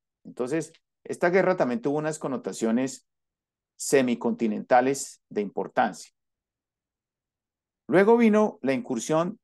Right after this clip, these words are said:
del general Benjamín Herrera, uno de los líderes más emblemáticos del Partido Liberal, donde la incursión llevó como consecuencia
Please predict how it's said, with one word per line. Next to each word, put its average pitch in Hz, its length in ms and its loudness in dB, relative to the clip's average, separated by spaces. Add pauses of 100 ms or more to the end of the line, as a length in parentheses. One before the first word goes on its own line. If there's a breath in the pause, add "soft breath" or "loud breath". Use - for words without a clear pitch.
del 127 200 2
general 120 400 0
Benjamín 131 440 -4
Herrera, 151 420 0 (140)
uno 123 220 -4
de 139 120 -2
los - 480 -10 (1400)
líderes 156 760 4
más 127 240 2
emblemáticos 123 680 0
del 107 140 -6
Partido 110 380 -2
Liberal, 113 480 2 (800)
donde 113 680 0 (1900)
la 117 640 2
incursión 160 800 -2 (440)
llevó 143 500 2
como 90 540 -8 (720)
consecuencia 113 840 -2